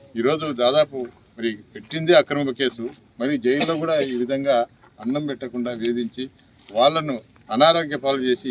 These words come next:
ఏదో విధంగా వాళ్ళని ఇక్కడనే మరి తుదముట్టించాలని చెప్పి ప్రయత్నం చేస్తూ ఉన్నారు. కాబట్టి ఇప్పటికైనా కూడా జైలు అధికారులు,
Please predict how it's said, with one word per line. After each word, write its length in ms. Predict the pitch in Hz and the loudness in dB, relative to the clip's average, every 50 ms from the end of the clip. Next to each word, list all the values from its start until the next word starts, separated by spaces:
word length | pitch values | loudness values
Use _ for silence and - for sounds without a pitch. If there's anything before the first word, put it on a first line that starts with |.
| 117 120 | 0 0
ఏదో 140 | 127 151 151 147 | 0 0 -2 -2
విధంగా 320 | 143 139 143 139 143 143 135 123 - _ _ _ _ _ _ | -2 -2 -2 2 4 4 4 4 2 _ _ _ _ _ _
వాళ్ళని 240 | 120 120 123 117 113 110 | -2 0 0 0 -2 -4
ఇక్కడనే 320 | - - 165 160 165 175 170 170 - _ _ _ _ _ _ _ _ - | -2 -2 0 2 4 2 2 2 -2 _ _ _ _ _ _ _ _ -2
మరి 120 | 135 143 131 117 117 - | 0 2 2 0 0 -2
తుదముట్టించాలని 720 | 131 135 151 165 160 - 156 143 131 147 143 135 135 131 123 | -4 -2 -2 -4 -6 -6 -6 -6 0 0 0 2 0 -2 -4
చెప్పి 140 | 123 117 123 - | -4 -4 -4 -2
ప్రయత్నం 320 | 113 113 113 113 - 123 117 104 | -2 -2 -2 -2 -4 -6 -6 -6
చేస్తూ 220 | 101 98 - - 104 98 | -8 -10 -10 -10 -10 -10
ఉన్నారు. 180 | 92 90 - _ _ _ _ _ _ _ _ _ _ | -10 -14 -18 _ _ _ _ _ _ _ _ _ _
కాబట్టి 320 | 110 117 123 120 - 165 180 - - _ _ _ _ _ _ _ | -4 -2 -2 -2 -2 -4 -4 -4 -6 _ _ _ _ _ _ _
ఇప్పటికైనా 440 | - 135 135 135 131 147 139 139 135 131 | -4 -4 -2 0 0 0 2 2 0 0
కూడా 120 | 135 135 131 110 | 0 -2 0 0
జైలు 220 | 123 123 127 117 120 | 2 2 2 2 2
అధికారులు, 400 | 120 120 - 127 123 120 120 101 | 0 0 0 0 0 0 0 -4